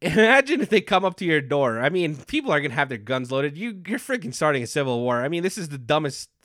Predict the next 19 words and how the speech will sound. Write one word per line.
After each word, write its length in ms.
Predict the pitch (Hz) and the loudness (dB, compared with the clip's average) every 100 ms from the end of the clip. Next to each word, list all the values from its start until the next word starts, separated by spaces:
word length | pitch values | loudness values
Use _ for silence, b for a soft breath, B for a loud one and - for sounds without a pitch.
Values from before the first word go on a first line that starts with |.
| _ - | _ -20
stuff 320 | - - 143 | -6 -2 -2
I've 180 | 120 127 - | -2 -6 -2
ever 220 | 156 127 | 0 0
heard. 340 | 127 104 - _ _ _ _ _ _ _ _ | -2 -8 -16 _ _ _ _ _ _ _ _
Okay? 240 | 165 147 139 _ _ _ - | -6 -6 -6 _ _ _ -4
And 140 | 202 | 0
then 140 | 208 214 | 2 0
you're 100 | 226 | 2
gonna 200 | 214 208 | 2 2
have 420 | 196 165 180 175 _ _ _ - | 0 0 -2 -4 _ _ _ -6
text 320 | - 196 - | 0 0 2
messages 640 | 202 196 - 190 208 208 170 | 0 2 0 -2 2 2 2
go 280 | 160 175 | 4 4
and 60 | 175 | 4
be 120 | 165 | 2
like, 240 | 151 139 147 | 2 2 2
"Well, 340 | 170 165 160 | 2 4 4
uh, 240 | 151 147 143 | 2 2 0
uh, 100 | 151 | -2